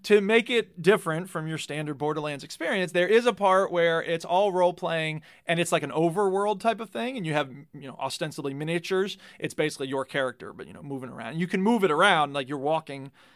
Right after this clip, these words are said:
Um, but it's, you know, there's grass area, there's mountains and stuff like that. But there's also, like,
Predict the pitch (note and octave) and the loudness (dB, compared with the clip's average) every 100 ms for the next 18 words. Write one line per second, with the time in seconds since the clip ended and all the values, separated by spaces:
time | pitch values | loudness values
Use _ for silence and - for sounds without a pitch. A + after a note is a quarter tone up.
0 | - D3+ C#3+ C#3 C3+ C3 _ - E3+ F#3 | -4 0 2 0 -6 -12 _ 4 8 10
1 | F3+ - - _ - C#4 D#3+ D3+ E3 E3 | 8 4 -6 _ -6 2 2 4 0 -4
2 | _ - E3 F3 D#3 - - - - F#3+ | _ -6 -4 -2 -6 -12 -16 -20 -20 -14
3 | E3 G3 G3 F#3+ - F#3+ F#3 F#3 F3 F3 | -6 -2 0 0 0 0 2 4 4 4
4 | F3 F3+ E3 E3+ E3+ E3 D#3+ D#3+ E3 E3 | 2 -2 -2 -2 -2 -4 -8 -8 -6 -4
5 | D#3 D3 D#3+ D3+ A3 A3+ G3 - - F3+ | -4 -2 -2 6 8 10 6 -2 0 4
6 | G3 F3 G#3+ - F3+ D#3+ E3 D3+ D3 - | 6 6 4 6 4 4 4 2 0 -4